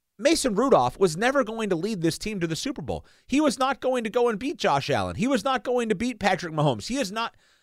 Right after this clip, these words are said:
he was not going to do that because he's not good enough. You have to have, you know,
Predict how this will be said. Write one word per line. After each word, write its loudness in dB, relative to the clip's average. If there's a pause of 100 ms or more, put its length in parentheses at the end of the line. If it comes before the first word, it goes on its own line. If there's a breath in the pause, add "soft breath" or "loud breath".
(240)
he -2
was 2
not -2
going -2
to -8
do 0
that 0 (1900)
because 4
he's 0
not -2
good -2
enough. -6 (1040)
You 4
have 0
to -4
have, 0 (1200)
you 2
know, 4